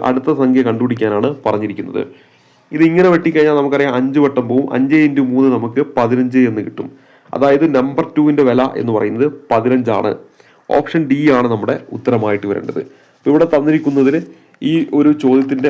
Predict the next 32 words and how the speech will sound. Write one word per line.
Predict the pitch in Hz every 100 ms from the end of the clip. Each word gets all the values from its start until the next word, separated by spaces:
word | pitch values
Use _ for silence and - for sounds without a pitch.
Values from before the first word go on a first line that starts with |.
| - 123
ഉത്തരം, | 123 110 - 113
അതായത് | 127 131 135 170 170 123
നമുക്കിവിടെ | 135 135 139 131
തന്നിരിക്കുന്ന | 127 127 131 139 120
എൺപത്തിമൂന്നാമത്തെ | 120 139 135 135 131 131 131 120
ചോദ്യം | 110 147 165 107
ഓപ്ഷൻ | 117 - 127 113
ഡി | 113 101
ആണ് | 110 175 -
ഉത്തരമായിട്ട് | 110 113 104 101 98 107
വരേണ്ടത്. | 95 85 85 - - _ _ _
അപ്പോൾ | - 170
ഈ | 190
രീതിയിൽ | 175 165 160 143
വേണം | 135 139 131
ഈ | 135
ഒരു | 131
ചോദ്യം | 123 123 123
നമ്മൾ | 113 110 156 - 123
ചെയ്യാനായിട്ട്. | 120 117 107 101 98 90 - _ _ _ 156
ഇത് | 170 - 90
കേരള | 143 151 147
പി | 151
എസ് | 147
സി | 131
പരീക്ഷയിൽ | 123 127 123 123 175 _ _ _ - 156
ഈ | 185 185 - -
ചോദ്യം, | 143 143 127 123
ഇതേ | 123 160 156
ടൈപ്പ് | 151 170 - 160
ചോദ്യം | 123 117 107 -
വാല്യൂ | 123 139